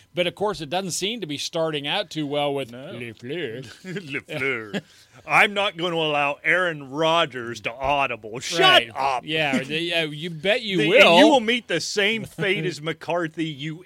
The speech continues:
Speaker 2: idiot. If
Speaker 1: Yeah,
Speaker 2: you're gonna take
Speaker 1: in a
Speaker 2: over
Speaker 1: lot
Speaker 2: a team
Speaker 1: less
Speaker 2: with
Speaker 1: time.
Speaker 2: Aaron Rodgers, face it, you're number two in charge. Accept it. That's the way the N F L
Speaker 1: But look,
Speaker 2: works.
Speaker 1: look, Aaron Rodgers still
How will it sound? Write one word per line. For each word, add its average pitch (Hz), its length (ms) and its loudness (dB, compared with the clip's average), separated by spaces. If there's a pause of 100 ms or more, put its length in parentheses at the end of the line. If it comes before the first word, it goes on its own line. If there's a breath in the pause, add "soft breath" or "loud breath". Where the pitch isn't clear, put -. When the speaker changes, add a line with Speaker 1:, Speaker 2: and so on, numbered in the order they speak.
Speaker 2:
idiot. 156 480 -2
If 135 140 -4
Speaker 1:
Yeah, 170 80 -2
Speaker 2:
you're 208 100 0
gonna 226 180 4
take 190 220 -2
Speaker 1:
in 156 60 0
a 143 80 4
Speaker 2:
over 139 60 0
Speaker 1:
lot 190 240 6
Speaker 2:
a - 20 -2
team 190 100 4
Speaker 1:
less 185 200 4
Speaker 2:
with 180 60 -8
Speaker 1:
time. 175 360 2
Speaker 2:
Aaron 175 280 2
Rodgers, 143 640 -4 (340)
face 160 340 -2
it, 131 100 -10
you're 156 220 -4
number 147 260 -8
two 147 320 -6
in 127 140 -8
charge. 127 580 -6
Accept - 540 -8
it. 113 200 -14
That's 131 280 -6
the 139 100 -14
way 127 140 -6
the 117 180 -4
N 113 80 -4
F 107 180 -10
L 156 140 -2
Speaker 1:
But - 40 -2
look, 165 200 0
Speaker 2:
works. - 220 -12 (640)
Speaker 1:
look, 156 260 -10 (160)
Aaron 180 320 -2
Rodgers 165 500 0
still 156 640 -2